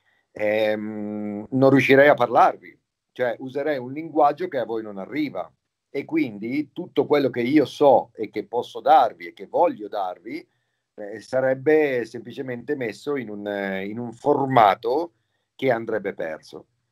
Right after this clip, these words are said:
Dall'altra parte ci siete voi, che conoscete solo la parte digitale dei rapporti, passatemi questo termine, e potete imparare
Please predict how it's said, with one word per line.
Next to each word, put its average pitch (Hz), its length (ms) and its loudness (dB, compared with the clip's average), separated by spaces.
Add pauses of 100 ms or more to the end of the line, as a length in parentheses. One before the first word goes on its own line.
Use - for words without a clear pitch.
(160)
Dall'altra 151 540 6
parte 170 420 4
ci 180 140 -6
siete 101 220 -2
voi, 123 380 4 (600)
che 113 120 -4
conoscete 120 500 -6
solo 147 460 0
la 107 200 -2
parte 113 640 0
digitale 101 1000 2 (600)
dei 110 300 -4
rapporti, 98 960 -2 (240)
passatemi 98 520 -8
questo 95 280 -10
termine, 82 600 -6 (340)
e 156 160 2
potete 190 340 4
imparare 120 840 2